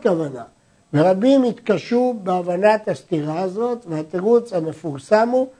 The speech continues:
שיש הבדל בין אכילה במצה, ששם הוא נהנה ולכן גם בלי כוונה יצא, לבין מצוות שתלויות בכוונה, כמו שופר, או בשמיעה, כמו מגילה, שפה בלי כוונה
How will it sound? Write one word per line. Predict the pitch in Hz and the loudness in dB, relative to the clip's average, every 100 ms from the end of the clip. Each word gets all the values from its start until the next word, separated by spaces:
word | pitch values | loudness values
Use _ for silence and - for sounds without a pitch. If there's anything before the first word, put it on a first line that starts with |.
| _ _ | _ _
שיש | - 180 233 - | 2 4 4 0
הבדל | 190 160 190 226 208 160 | -2 0 4 6 4 -2
בין | 165 214 208 | -2 -2 -2
אכילה | - - 190 185 202 226 185 135 - | -6 -6 -4 2 6 6 6 0 -10
במצה, | 156 165 170 170 240 220 175 - _ | -8 -6 -6 0 2 4 0 -10 _
ששם | - 143 214 220 | -4 -2 2 2
הוא | 208 196 | 2 0
נהנה | 196 175 185 233 262 208 | 0 0 2 4 4 4
ולכן | 185 175 226 214 | -2 -2 -2 -2
גם | 202 175 | -2 -2
בלי | 190 240 208 | -2 -4 -2
כוונה | 196 196 185 180 | -4 -2 -4 -4
יצא, | 160 147 - 131 196 _ _ - | -6 -8 -14 -14 -14 _ _ -4
לבין | 143 156 233 240 | -2 2 2 2
מצוות | 220 226 240 277 - | -4 -2 2 2 2
שתלויות | 220 214 214 240 196 | -2 2 2 2 2
בכוונה, | 208 - 220 202 214 240 233 180 - _ | -2 2 2 4 2 4 4 2 -6 _
כמו | 180 180 190 | -2 -2 -2
שופר, | 185 151 - 226 214 175 - _ - | -4 -4 4 4 4 -2 -10 _ 0
או | 180 | 2
בשמיעה, | 175 - 196 190 185 208 226 190 151 | 0 -2 0 2 4 4 4 2 -4
כמו | 175 170 185 | -4 -2 -2
מגילה, | 180 156 165 175 226 233 196 - _ | -2 -6 -4 4 6 6 2 -4 _
שפה | - - 143 254 254 233 | -6 -2 2 6 6 6
בלי | 175 208 233 233 | 0 -2 -2 0
כוונה | 208 196 202 240 254 | 0 2 0 2 2